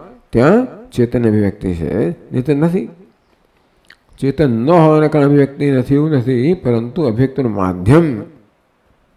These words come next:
જે સાત્વિક જોઈએ એ નથી હોતું. અને તેથી પરિચ્છિન્નત્વેતુ અનિત્યત્વ પ્રસંગાત,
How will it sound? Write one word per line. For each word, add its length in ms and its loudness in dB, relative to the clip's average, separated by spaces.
જે 220 2
સાત્વિક 480 -2
જોઈએ 380 0
એ 180 -6
નથી 240 -6
હોતું. 360 -8
અને 100 -6
તેથી 600 0
પરિચ્છિન્નત્વેતુ 960 2
અનિત્યત્વ 680 -2
પ્રસંગાત, 1120 0